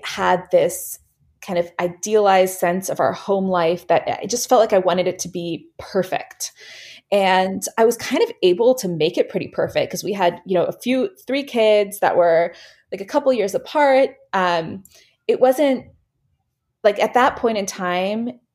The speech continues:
it was easier than when we just had the one baby. Things were starting to feel a little easier. And so I really channeled that into this perfectionism.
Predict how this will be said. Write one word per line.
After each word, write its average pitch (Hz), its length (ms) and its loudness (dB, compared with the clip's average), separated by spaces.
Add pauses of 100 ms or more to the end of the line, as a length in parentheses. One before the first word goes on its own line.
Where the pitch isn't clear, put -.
(160)
it 196 80 2
was 185 260 2
easier 214 520 2
than 190 120 -2
when 180 100 -4
we 180 80 -2
just 180 200 -10
had 170 380 2
the 160 80 2
one 170 380 0
baby. 165 540 0
Things 226 220 -2
were 247 80 2
starting 202 280 0
to 202 60 -6
feel 190 140 2
a - 20 0
little 175 220 2
easier. 180 320 0
And 147 180 -4
so 175 100 4
I 156 100 6
really 180 360 -2
channeled 175 460 -4
that 160 180 0
into 160 160 -10
this 160 140 -10
perfectionism. 240 960 -4